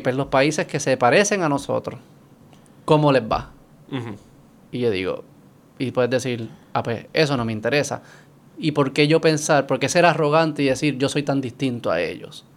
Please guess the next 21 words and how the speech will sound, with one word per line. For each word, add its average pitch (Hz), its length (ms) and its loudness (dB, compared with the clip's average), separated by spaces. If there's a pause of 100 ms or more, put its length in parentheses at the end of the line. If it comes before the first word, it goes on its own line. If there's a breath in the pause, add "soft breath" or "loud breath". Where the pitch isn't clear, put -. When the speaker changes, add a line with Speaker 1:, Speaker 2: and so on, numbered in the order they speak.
(720 loud breath)
Speaker 1:
Y 139 100 0
pensar 139 340 2
que 135 120 4
me 131 140 4
va 135 120 8
a 147 60 6
ir 151 200 2
tan 156 260 2
mejor 139 340 2
a 151 140 4
ellos, 147 500 -2 (880 loud breath)
porque 120 340 -2
soy 120 320 -2
yo 123 160 0
Puerto 127 260 -6
Rico 127 460 0
y 117 120 -4
ellos 117 300 0
Speaker 2:
Ujú. 123 100 0
Speaker 1:
son 117 360 0
brutos. 131 460 2